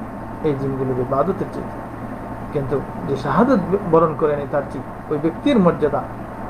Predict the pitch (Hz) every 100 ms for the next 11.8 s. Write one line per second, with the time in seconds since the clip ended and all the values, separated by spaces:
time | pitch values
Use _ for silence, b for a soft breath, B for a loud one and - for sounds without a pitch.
0 | - - 165 240 269 208 - 180 165 147
1 | 160 147 156 156 143 135 131 135 202 170
2 | - 135 147 285 320 - - - - -
3 | - - - 135 135 147 175 160 - -
4 | - 156 127 143 240 170 143 135 131 -
5 | - - - - - - - 123 - -
6 | - - - - - - - - - -
7 | - - - - - - - - - -
8 | - - - - - - - 151 151 151
9 | - 143 - - - - - - - -
10 | - - - 147 156 190 170 185 175 165
11 | 160 170 175 240 233 185 - -